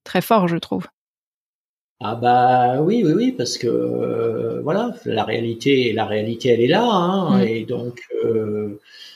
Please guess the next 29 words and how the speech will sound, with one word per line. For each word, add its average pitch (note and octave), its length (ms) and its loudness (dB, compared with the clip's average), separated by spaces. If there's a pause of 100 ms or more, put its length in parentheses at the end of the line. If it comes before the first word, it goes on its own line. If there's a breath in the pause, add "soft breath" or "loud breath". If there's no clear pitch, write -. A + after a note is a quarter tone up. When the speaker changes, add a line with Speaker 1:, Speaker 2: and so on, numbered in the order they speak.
(460 loud breath)
Speaker 2:
et G2 60 -8
donc, A2 300 -10
euh, G2+ 120 0
bah, G2 200 0
si - 180 -2
t'as G2+ 160 2
moyen A2 320 2
d'anticiper, G#2 720 0
d'y D3 140 -2
penser G#2 340 -6
avant, A2 640 2
et G#2 200 -6
puis - 280 -16
de - 60 -20
continuer A#2 540 0
à B2 60 6
vivre A2+ 200 -2
de A2 80 -4
ta G2+ 180 -4
passion B2 520 -2
le G#2+ 120 -2
plus G#2+ 280 -4
longtemps A2 340 -2
possible, D3+ 580 0
euh, G#2 440 -6
voilà, B2+ 260 -2
surtout - 400 -8
que G#2+ 480 2
de, G#2 460 0